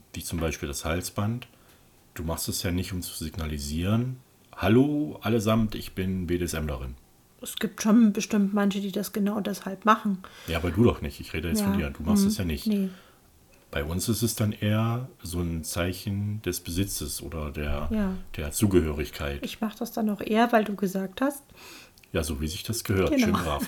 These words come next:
Speaker 2: <laughs>
Speaker 1: <laughs> Weil ich gesagt habe, das.
Speaker 2: Genau. Mhm.
Speaker 1: Was haben wir denn noch alles? Halsband ist uns gerade eingefallen, so spontan als erstes.
Speaker 2: Ja, es ist, glaub ich, so ein ganz klassisches Zeichen.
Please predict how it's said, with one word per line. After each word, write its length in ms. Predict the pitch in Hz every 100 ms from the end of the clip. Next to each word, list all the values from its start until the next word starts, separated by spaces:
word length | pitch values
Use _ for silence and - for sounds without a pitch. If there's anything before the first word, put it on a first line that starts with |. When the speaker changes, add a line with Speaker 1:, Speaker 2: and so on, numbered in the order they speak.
| -
Speaker 2:
<laughs> 840 | 277 - 285 - 311 - 202 190 -
Speaker 1:
<laughs> 80 | -
Weil 180 | - 85
ich 140 | 113
gesagt 520 | - 87 82 82 - -
habe, 200 | 80 -
das. 300 | 71 - - - - 330
Speaker 2:
Genau. 300 | 262 233 180 185 196 - - - _ _ -
Mhm. 160 | 220
Speaker 1:
Was 160 | 107 139
haben 60 |
wir 100 | 147
denn 140 | 139 127
noch 140 | 123
alles? 420 | 92 90 80 - -
Halsband 640 | 123 131 139 131 131 - - - -
ist 160 | -
uns 100 | 113
gerade 220 | - 101 87
eingefallen, 440 | 80 78 78 76
so 100 | 78
spontan 440 | - 85 80 80
als 160 | 76 -
erstes. 340 | 80 - 85
Speaker 2:
Ja, 240 | 226 202 196
es 120 | 196
ist, 180 | 190 -
glaub 160 | 196
ich, 80 | 196
so 80 | 196
ein 60 | 185
ganz 180 | 185
klassisches 500 | - 202 202 208 214 -
Zeichen. 420 | 208 202 -